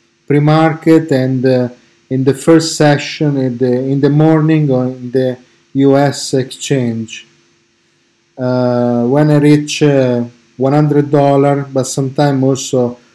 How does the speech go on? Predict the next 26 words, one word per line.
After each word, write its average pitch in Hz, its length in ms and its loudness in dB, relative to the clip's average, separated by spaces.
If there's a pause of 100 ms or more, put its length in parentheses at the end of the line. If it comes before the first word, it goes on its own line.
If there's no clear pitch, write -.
(880)
fifty - 720 -2
dollar, 135 640 0 (1200)
it's 127 220 -6
okay. 127 520 -2 (600)
So - 180 -4
in 143 120 0
this 165 200 0
case, 180 440 2
now 160 380 2
the 139 140 0
moment 151 400 0
the 131 60 -4
market 143 500 -2
is, 123 420 0
uh, 120 220 0 (300)
face 127 400 -2
down, 135 580 -2 (760)
doesn't 135 340 -2
seem 139 440 -2
having 131 380 -2
a-, 139 340 -4
any 139 220 -2
strength 139 680 -4
to 131 300 -4
go 120 240 0
up, 147 320 -2